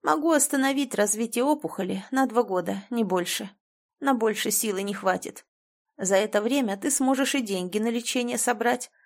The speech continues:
и операцию сделаешь, а там, глядишь, и победите болезнь. Ещё принеси мне все документы, которые соберёшь, чтобы обращаться в разные инстанции за помощью.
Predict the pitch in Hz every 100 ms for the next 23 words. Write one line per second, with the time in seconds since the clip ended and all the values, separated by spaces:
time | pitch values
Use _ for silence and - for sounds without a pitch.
0 | _ - 330 320 208 196 208 - 220 202
1 | 220 226 214 226 - _ _ _ - 202
2 | - 247 302 320 285 277 202 294 320 -
3 | - 302 330 226 165 202 294 254 277 277
4 | 269 269 262 _ _ _ _ - - -
5 | - 202 190 196 - 247 247 240 208 220
6 | 254 262 214 180 175 185 190 196 190 -
7 | 190 196 190 190 - - - 190 202 202
8 | 220 214 214 196 - 202 202 196 208 220
9 | 214 214 180 - 208 196 202 208 202 196
10 | 208 202